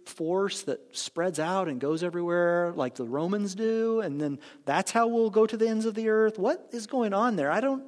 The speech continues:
really know how that's all going to work." None of them could imagine it. They had the Mo-, Jewish mindset that salvation was from the Jews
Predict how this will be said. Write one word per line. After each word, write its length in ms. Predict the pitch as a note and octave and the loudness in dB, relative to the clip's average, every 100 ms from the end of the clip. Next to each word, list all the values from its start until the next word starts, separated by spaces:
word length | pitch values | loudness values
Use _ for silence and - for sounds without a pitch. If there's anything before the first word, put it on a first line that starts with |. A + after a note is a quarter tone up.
| G#3 | -4
really 220 | A#3 A3 | 0 0
know 180 | G3+ F#3 | 0 -2
how 160 | F#3+ | -4
that's 300 | F#3 F3+ - - - - - | -2 -2 -4 -14 -20 -16 -2
all 140 | F3 | 0
going 240 | D#3+ F3 D#3+ | 0 -2 -2
to 100 | C#3 | -4
work." 520 | C#3+ G3+ B2+ G#2 - _ _ _ - _ _ _ _ _ _ _ _ _ _ _ _ _ _ _ _ _ _ _ D#3 | 0 2 2 -4 -20 _ _ _ -20 _ _ _ _ _ _ _ _ _ _ _ _ _ _ _ _ _ _ _ -4
None 260 | E3 A#3+ | 0 4
of 140 | B3+ D#3 | 4 2
them 160 | C#3+ | -4
could 180 | C#3 D#3+ | -2 -4
imagine 460 | D3+ E3 G#3 C#3 G#2+ | -2 -4 -6 -8 -12
it. 120 | F#2+ _ _ _ _ _ _ _ _ - - | -14 _ _ _ _ _ _ _ _ -18 0
They 160 | F3+ | 4
had 600 | E3+ F#3 A3+ F#3+ B2+ E3 - - - | 4 2 2 2 0 -4 -8 -20 -8
the 100 | D#3+ | -2
Mo-, 200 | D#3+ D#3 - | -2 -2 -4
Jewish 400 | - G3 G3+ E3 | -2 4 4 4
mindset 840 | D#3+ A3 A#3 - A#2 B2 F#3+ - | 0 0 0 -2 -2 -2 -4 -4
that 140 | D#3 - | -2 -2
salvation 720 | F3+ F3+ D3 F3+ G3+ A3 F#3 | 0 0 2 2 2 0 0
was 140 | C#3+ | -2
from 320 | - F3+ G3 | -2 0 2
the 100 | A3 | 2
Jews 480 | E3+ G#3 G#3+ A3+ - | 2 0 0 -2 -6